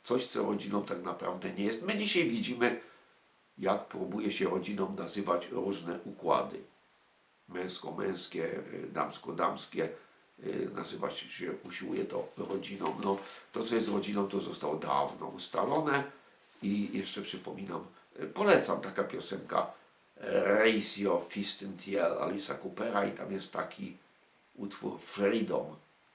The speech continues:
I tam jest, są właśnie takie słowa.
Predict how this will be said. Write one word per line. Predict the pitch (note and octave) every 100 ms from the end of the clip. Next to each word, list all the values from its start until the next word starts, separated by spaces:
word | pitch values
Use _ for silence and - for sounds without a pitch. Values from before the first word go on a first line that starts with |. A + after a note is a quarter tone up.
| _ _ _ _ _ _ _ _ _
I | -
tam | F2+ F#2+
jest, | F2 G2
są | -
właśnie | G2+ E2+ G2
takie | - - -
słowa. | - - -